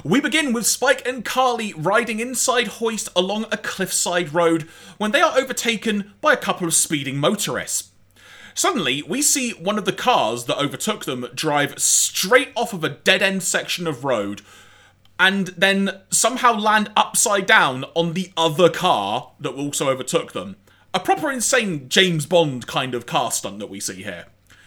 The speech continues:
Spike, Carly and Hoist are shocked, and then we hear some voices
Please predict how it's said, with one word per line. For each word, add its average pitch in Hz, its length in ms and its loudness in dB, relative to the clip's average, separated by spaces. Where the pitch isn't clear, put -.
Spike, - 460 2
Carly 220 340 0
and 185 100 -4
Hoist 185 440 -4
are 151 120 -4
shocked, - 640 0
and 196 140 0
then 247 160 -2
we 349 320 -6
hear 170 160 0
some 160 280 -2
voices 170 640 -4